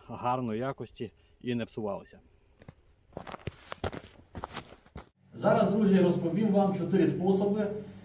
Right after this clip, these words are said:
як саме краще зберегти живці до зимового або весняного щеплення.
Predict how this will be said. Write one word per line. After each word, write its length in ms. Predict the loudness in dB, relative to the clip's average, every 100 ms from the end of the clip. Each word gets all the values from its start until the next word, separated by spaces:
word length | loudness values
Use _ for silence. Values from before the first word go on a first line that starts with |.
| -6
як 340 | 2 6 6
саме 340 | 6 4 4 2
краще 600 | 4 8 8 6 0 0 -2 -6
зберегти 600 | -6 0 0 2 0 2
живці 480 | 2 2 0 0 0
до 480 | 2 2 4 6 4
зимового 840 | 2 2 6 6 8 6 4 2
або 160 | 4 6
весняного 580 | 6 4 2 2 0 -2
щеплення. 640 | -4 -2 -2 -2 -6